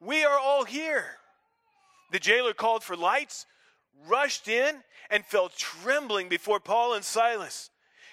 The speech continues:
He then brought them out and asked, "Sirs, what must I do to be saved?" They replied, "Believe in the Lord Jesus, and you will be saved,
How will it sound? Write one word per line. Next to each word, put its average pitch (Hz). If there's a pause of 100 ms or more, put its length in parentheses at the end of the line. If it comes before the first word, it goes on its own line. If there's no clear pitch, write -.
(120)
He 196
then 208
brought 208
them 208
out 220
and 185
asked, 208
"Sirs, 254 (300)
what 233
must 262
I 240
do 233
to 233
be 214
saved?" 240 (880)
They 165
replied, 175
"Believe 196
in 254
the 226
Lord 240
Jesus, 214
and 180
you 202
will 220
be 214
saved, 233